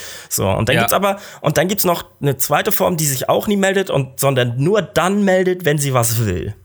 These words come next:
Speaker 2: Ja, das stimmt.
Speaker 1: Ähm, und dann du drauf reagierst, je nachdem, und du denkst, "Okay, mal gucken", und das nächste Mal meldet sie sich dann wieder nicht. Also, dass immer so dasselbe Muster ist. Ähm,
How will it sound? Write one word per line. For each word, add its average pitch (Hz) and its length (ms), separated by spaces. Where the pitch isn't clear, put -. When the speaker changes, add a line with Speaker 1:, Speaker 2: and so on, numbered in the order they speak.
Speaker 2:
Ja, 113 180
das 131 120
stimmt. 104 360
Speaker 1:
Ähm, 127 840
und 131 240
dann 139 360
du 160 180
drauf 143 340
reagierst, 143 420
je 165 60
nachdem, 170 420
und 185 180
du 160 40
denkst, 156 240
"Okay, 160 220
mal 151 120
gucken", 180 220
und 143 120
das 131 120
nächste 165 280
Mal 151 160
meldet 147 260
sie 143 60
sich 143 120
dann 135 140
wieder 120 140
nicht. 101 160
Also, 127 180
dass 127 160
immer 160 360
so 147 120
dasselbe 127 400
Muster 117 340
ist. - 840
Ähm, 127 680